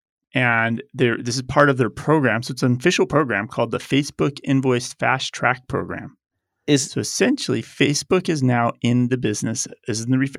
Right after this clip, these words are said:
Speaker 1: invoice refactoring business.
Speaker 2: So they're gonna buy the invoices. Is this, like, a one-time thing, an ongoing thing?
Speaker 1: It looks like it's, uh, it was a test, and now it's being ramped up.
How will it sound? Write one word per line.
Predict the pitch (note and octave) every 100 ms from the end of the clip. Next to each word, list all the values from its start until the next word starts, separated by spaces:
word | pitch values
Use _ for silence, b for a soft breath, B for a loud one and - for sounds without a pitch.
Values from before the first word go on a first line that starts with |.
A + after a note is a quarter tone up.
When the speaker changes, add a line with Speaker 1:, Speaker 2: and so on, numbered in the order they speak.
| -
Speaker 1:
invoice | C3+ C#3 C#3
refactoring | D#3 - A3 D4 C4
business. | - - - - -
Speaker 2:
So | - D3 - - _ _ _ _ _ _ -
they're | C#3
gonna | D3+ D3+
buy | B2+ C#3+ E3
the | E3
invoices. | A2+ C3 C3 F#2+ F2 - - D#2 F#2+ - - -
Is | B2+
this, | E3
like, | F3+ E3
a | G#2
one-time | E2+ G2+ C#3+ E3 F#3 F3
thing, | F3 - D#3+ D#3 D#3 D#3 -
an | A2
ongoing | G#2 A2+ A2+ G#2 F#2+ - A#2 D#3 E3 D#3+
thing? | - - D#3 D3+ D3+ D3+
Speaker 1:
It | D3+ E3+
looks | D3+ F3+ G#3+
like | G#3+ F#3+ E3
it's, | D#3+ -
uh, | A#2+ D3 C#3 C3 B2 - _ _ _ _
it | -
was | C#3
a | G2+
test, | - C#3 A3+ - - - _ -
and |
now | C3
it's | C3 -
being | C3
ramped | A2+ A2+ A2+
up. | B2 -